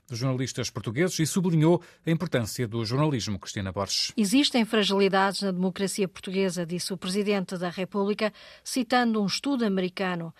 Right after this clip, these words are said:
Speaker 2: Acrescentou logo que existem forças que lutam pela liberdade de informação, os jornalistas portugueses.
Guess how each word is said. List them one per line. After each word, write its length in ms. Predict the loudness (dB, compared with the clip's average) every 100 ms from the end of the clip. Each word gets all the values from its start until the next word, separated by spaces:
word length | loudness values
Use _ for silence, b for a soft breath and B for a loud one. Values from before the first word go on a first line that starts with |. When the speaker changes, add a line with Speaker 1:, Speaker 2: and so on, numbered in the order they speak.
| b b
Speaker 2:
Acrescentou 540 | -8 -4 -4 -4 -2
logo 140 | -2 -2
que 120 | -4
existem 380 | -4 -4 -4 -6
forças 580 | -2 0 0 -2 -6 -4
que 100 | -2
lutam 400 | -2 0 -4 -2
pela 200 | -4 -2
liberdade 540 | 0 0 0 0 0
de 40 |
informação, 680 | -4 -4 -4 -2 -2 -2 -4 -10 b b b
os 100 | -6
jornalistas 600 | -2 0 0 0 -4 -8
portugueses. 640 | -10 -12 -4 -2 0 -4